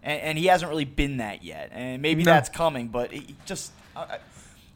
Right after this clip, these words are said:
Speaker 1: I respect his game. I think he's a good player.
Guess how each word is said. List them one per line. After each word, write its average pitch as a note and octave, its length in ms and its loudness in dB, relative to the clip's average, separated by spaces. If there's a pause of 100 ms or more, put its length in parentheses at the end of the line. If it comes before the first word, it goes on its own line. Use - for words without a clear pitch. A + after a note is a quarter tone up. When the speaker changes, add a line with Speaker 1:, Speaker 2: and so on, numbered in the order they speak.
(300)
Speaker 1:
I F3+ 80 8
respect G3 560 2
his F3 120 -4
game. D#3 380 -4
I B2+ 80 -6
think C#3 180 -8
he's C#3 140 -8
a C#3+ 60 -4
good C3 380 -4
player. C#3+ 520 6